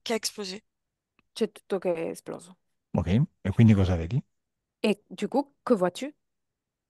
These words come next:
Speaker 1: Que la lumière jaune, comme du
Speaker 2: Lu-
Speaker 1: soleil.
Speaker 2: Una luce gialla come un sole.
Speaker 3: Ok, e guarda nel tuo ventre, cosa vedi?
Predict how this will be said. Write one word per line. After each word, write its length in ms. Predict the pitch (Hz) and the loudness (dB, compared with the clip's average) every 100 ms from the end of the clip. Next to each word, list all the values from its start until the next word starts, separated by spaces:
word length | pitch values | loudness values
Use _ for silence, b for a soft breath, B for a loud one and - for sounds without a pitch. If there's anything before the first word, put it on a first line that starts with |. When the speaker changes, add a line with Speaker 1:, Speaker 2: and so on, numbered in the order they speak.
| _ _ _ _ _ _ _ _ _ _ _ _ _ _ _ _ _ _ _ _ _ _ _ _ | _ _ _ _ _ _ _ _ _ _ _ _ _ _ _ _ _ _ _ _ _ _ _ _
Speaker 1:
Que 340 | - - - 220 | -12 -8 -6 2
la 100 | 208 | 4
lumière 360 | 214 214 185 202 | 2 0 -2 0
jaune, 300 | 214 202 208 _ _ _ - | -4 -6 -10 _ _ _ -10
comme 180 | 208 | -8
du 120 | 196 202 | -6 -4
Speaker 2:
Lu- 60 | |
Speaker 1:
soleil. 320 | 208 190 202 - _ _ _ _ - | -6 -6 -12 -18 _ _ _ _ -8
Speaker 2:
Una 220 | 233 226 | -4 -2
luce 200 | 233 208 | -4 -2
gialla 240 | 190 196 | 2 2
come 160 | 190 175 | 0 -6
un 60 | 175 | -12
sole. 380 | 170 135 - _ - - _ _ - | -12 -12 -14 _ -20 -20 _ _ -8
Speaker 3:
Ok, 180 | 107 82 - | -6 -8 -4
e 140 | 117 | -2
guarda 280 | 120 147 147 | 4 4 6
nel 140 | 143 131 | 6 6
tuo 120 | 123 | 4
ventre, 320 | 98 90 98 | 2 0 -4
cosa 260 | 98 117 107 | -6 -4 -4
vedi? 260 | 82 80 | -6 -8